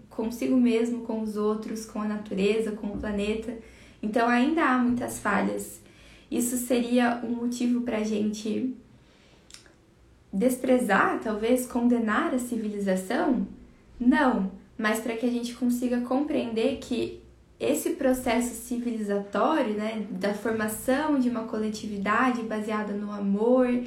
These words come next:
e nas leis de Deus, ele ainda está incompleto, ele ainda está em formação. Por quê? Porque esses processos não são instantâneos. Então, a gente não consegue pular de um lugar de povos primitivos pra um lugar angelical. Não.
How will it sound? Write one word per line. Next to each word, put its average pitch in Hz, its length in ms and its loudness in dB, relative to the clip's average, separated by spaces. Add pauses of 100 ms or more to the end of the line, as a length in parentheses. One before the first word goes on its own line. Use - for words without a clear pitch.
(220)
e 226 40 -4
nas 220 240 -2
leis 208 220 0
de 196 80 -2
Deus, 240 380 2
ele 233 180 -2
ainda 262 220 2
está 285 240 -4
incompleto, 269 720 -2
ele 214 160 0
ainda 247 160 0
está 247 260 -2
em 254 120 2
formação. 247 880 0 (420)
Por 262 160 0
quê? 220 300 0
Porque 226 220 -2
esses 320 300 -2
processos 240 920 -2 (260)
não 247 120 2
são 427 180 0
instantâneos. 208 920 0 (320)
Então, 226 240 -2
a 247 80 4
gente 247 200 -2
não 247 140 4
consegue 262 520 0 (160)
pular 247 680 2 (220)
de 220 120 -2
um 226 140 -2
lugar 214 340 2
de 214 100 -2
povos 220 340 2
primitivos 269 640 -2
pra 285 180 -2
um 262 240 4
lugar 240 260 2
angelical. 214 880 0
Não. 262 380 2